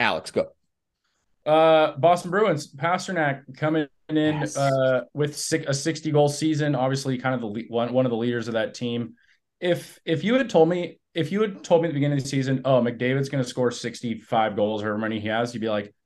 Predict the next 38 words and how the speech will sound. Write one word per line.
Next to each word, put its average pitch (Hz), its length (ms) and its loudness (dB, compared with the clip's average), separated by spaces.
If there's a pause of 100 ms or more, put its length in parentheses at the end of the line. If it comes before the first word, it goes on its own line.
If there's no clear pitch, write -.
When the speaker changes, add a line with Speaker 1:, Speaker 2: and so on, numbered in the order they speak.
(260)
Speaker 2:
"Yeah, 151 280 4
okay, 143 380 2
he 151 260 -6
can 165 120 0
do 123 140 -2
that. 135 220 2
That's 117 240 -2
not 117 340 -6
surprising. 131 460 0
He's 104 140 -6
the 98 60 -12
best 104 220 -4
player 110 160 -2
in 113 60 -4
hockey." 113 400 -6 (300)
But 127 80 -2
if 139 100 -2
you 208 100 -2
told 220 220 2
me 240 120 0
Pasta 143 380 2
had 160 180 2
sixty 117 480 -4
on 147 140 6
the 156 80 2
season, 165 340 -4
I'd, 131 240 0
I 120 140 0
would 123 140 2
be 107 320 -4
surprised. 80 640 -8 (240)
Forty, 190 480 2
forty-five, 156 640 0
sure. 131 420 -2 (220)
Sixty's 147 500 -4
a 135 80 0
lot. 104 500 0 (380)
Um, 98 520 -4